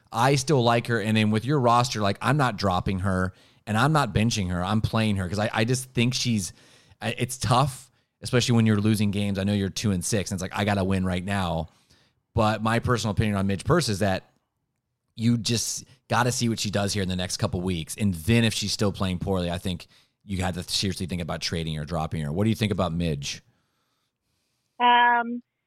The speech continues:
Speaker 2: yeah, again, just unreliable, like a roller coaster, like, up and down and up and down. And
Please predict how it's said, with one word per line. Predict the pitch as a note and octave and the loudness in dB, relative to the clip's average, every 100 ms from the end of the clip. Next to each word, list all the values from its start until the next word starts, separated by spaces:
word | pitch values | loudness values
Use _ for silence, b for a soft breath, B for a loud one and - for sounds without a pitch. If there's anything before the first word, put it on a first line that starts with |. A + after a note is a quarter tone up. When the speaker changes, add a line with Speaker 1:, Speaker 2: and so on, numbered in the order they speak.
| _ _ _ | _ _ _
Speaker 2:
yeah, | A3+ D4 C#4 | 2 6 6
again, | B3+ A3+ D4+ D#4 B3 | 4 2 2 2 2
just | C4+ B3 - | -6 -10 0
unreliable, | C#4+ C#4+ B3+ B3 C4 C#4+ A#3 | 2 2 2 4 6 4 0
like | G3 G3 | -2 -2
a | |
roller | G#3 A3 D4+ E4+ | 0 0 2 2
coaster, | D4 A3+ - F#3+ | 0 -4 -6 -8
like, | F3 F#3 - _ | -6 -8 -8 _
up | A#3 - _ | -2 -2 _
and | C4 | -4
down | B3+ B3+ B3 | 0 2 0
and | A#3+ | -2
up | C4 - | -4 -4
and | A#3 | 0
down. | A3 A#3 A#3 A#3 | 4 8 6 6
And | A3+ | 2